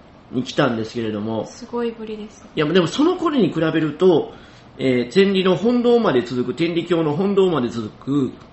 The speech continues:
Speaker 1: 商店街の、えー、商店もシャッター通りになったかなと。やっぱりちょっと、やっぱり昔に比べると、えー、シャッターで閉めてる店も増えてきたかなと。
Speaker 2: うん。
Speaker 1: で、えー、十年ぐらい前やったら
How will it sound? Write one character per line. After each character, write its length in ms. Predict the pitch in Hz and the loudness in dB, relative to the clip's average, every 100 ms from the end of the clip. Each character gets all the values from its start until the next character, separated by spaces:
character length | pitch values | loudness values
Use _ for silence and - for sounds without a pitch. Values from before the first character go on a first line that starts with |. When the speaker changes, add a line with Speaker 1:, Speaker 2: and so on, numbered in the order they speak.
| - | -20
Speaker 1:
商 260 | - 180 170 | -2 2 2
店 240 | 170 156 | 2 0
街 220 | 127 98 98 | -2 -2 -2
の、 340 | 127 110 - - - - - - | -2 -2 -6 -18 -20 -20 -18 -6
え 120 | 113 | -6
ー、 20 | |
商 260 | - 196 147 | 2 2 2
店 260 | 123 107 | -2 -4
も 320 | 110 123 123 - - - - - | -2 0 -2 -6 -20 -20 -20 -20
シ 180 | - - | -8 -4
ャ 60 | 247 | -4
ッ 40 | - - | -4 -4
タ 220 | 247 226 | 0 0
ー 20 | |
通 160 | 220 214 | 0 2
り 60 | 143 | 0
に 80 | |
な 80 | 98 | -2
っ 20 | |
た 80 | 101 | -8
か 80 | 104 | -14
な 120 | 98 | -16
と。 140 | - - | -14 -6
や 80 | |
っ 40 | 131 | -4
ぱ 60 | |
り 60 | 127 | -2
ち 100 | - | -2
ょ 20 | |
っ 40 | 104 - - | -2 -8 0
と、 120 | 214 | 2
や 60 | |
っ 20 | 165 | 4
ぱ 80 | |
り 160 | 156 135 - - - - 127 | 2 0 -6 -20 -20 -12 -6
昔 360 | 143 160 170 | -2 -2 0
に 80 | 170 | -2
比 120 | 175 | -2
べ 220 | 214 214 | -2 0
る 160 | 220 220 | 0 2
と、 440 | 226 226 135 92 - - - - | 4 4 2 -2 -10 -20 -20 -4
え 460 | 127 123 113 - - | 0 0 -2 -6 -10
ー、 40 | |
シ 140 | - | -6
ャ 40 | 165 | -6
ッ 160 | - | -4
タ 140 | - 120 | -2 0
ー 40 | |
で 100 | 120 | 0
閉 160 | 120 135 | -2 -2
め 100 | 123 | 0
て 100 | 131 | 0
る 100 | 131 | -2
店 220 | 156 143 | -2 -4
も 120 | 117 | -4
増 140 | 107 120 | -2 -2
え 60 | |
て 100 | 123 | -2
き 80 | 151 | -4
た 120 | 131 | -6
か 80 | 101 | -6
な 160 | 92 87 | -8 -12
と。 100 | - | -12
Speaker 2:
う 40 | - - - | -14 -14 -14
ん。 20 | - | -8
Speaker 1:
で、 200 | 190 - - - | -8 -8 -20 -8
え 160 | 185 170 | -4 -2
ー、 100 | 139 | -2
十 240 | 208 302 | 0 0
年 180 | 320 294 | 0 -2
ぐ 80 | 294 | -2
ら 100 | 151 | -2
い 80 | 113 | -2
前 140 | 117 | -8
や 80 | 82 | -10
っ 60 | |
た 100 | - | -12
ら 240 | 92 92 | -12 -12